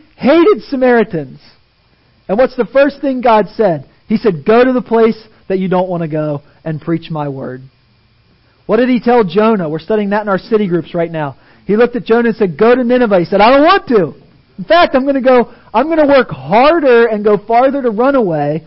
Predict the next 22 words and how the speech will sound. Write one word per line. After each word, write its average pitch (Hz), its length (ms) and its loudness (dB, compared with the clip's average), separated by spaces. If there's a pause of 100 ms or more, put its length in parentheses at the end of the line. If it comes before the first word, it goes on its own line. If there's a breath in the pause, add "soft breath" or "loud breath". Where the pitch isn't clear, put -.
(160 soft breath)
fifteen 247 300 -2
hundred 214 240 -2
miles 165 500 -2
to 156 80 -12
Tarshish, 196 680 -4 (340 soft breath)
than 202 120 0
I 220 100 4
would 233 380 2
five 285 240 2
hundred 240 240 -4
miles 196 300 0
to 180 80 -8
Nineveh 196 280 -2
and 170 120 -4
just 156 160 -10
do 170 100 -2
what 170 160 -6
you 156 80 -6
asked 147 220 -8
me 147 60 -14
to 139 80 -12
do." 143 180 -14